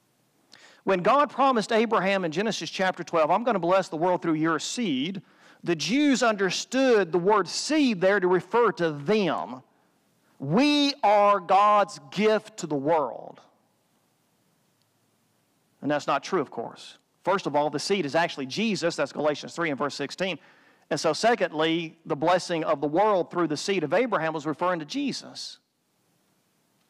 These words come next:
And yet here, Paul is going to go back to their scriptures.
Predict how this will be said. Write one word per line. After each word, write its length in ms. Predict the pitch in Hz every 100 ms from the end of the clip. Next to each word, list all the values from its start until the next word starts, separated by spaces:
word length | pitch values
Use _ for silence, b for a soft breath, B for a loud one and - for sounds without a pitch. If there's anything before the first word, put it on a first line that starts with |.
| _ b b b b -
And 140 | 214
yet 200 | 247 220
here, 440 | - - 320 302 202
Paul 300 | - 247 233
is 80 |
going 220 | 196 214 180
to 60 |
go 160 | 170 233
back 320 | 208 214 220
to 120 | 165
their 480 | 143 180 254 330 294
scriptures. 1120 | - - 311 311 254 - 135 113 123 - -